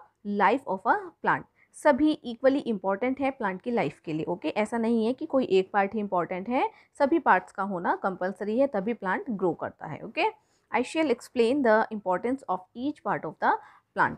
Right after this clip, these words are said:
मैं प्लांट के सभी पार्ट्स की इंपॉर्टेंस आपको एक्सप्लेन करूँगी। Types of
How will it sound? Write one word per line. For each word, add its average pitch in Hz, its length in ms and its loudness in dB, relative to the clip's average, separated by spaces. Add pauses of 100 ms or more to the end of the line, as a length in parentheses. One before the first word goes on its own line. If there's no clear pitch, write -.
(120)
मैं 302 160 0
प्लांट 190 320 -6
के 240 140 -6
सभी 277 340 2
पार्ट्स 240 320 0
की 220 240 -8
इंपॉर्टेंस 202 560 -4
आपको 226 260 -2
एक्सप्लेन 240 440 -2
करूँगी। 262 520 0 (1080)
Types 311 380 6
of 208 180 0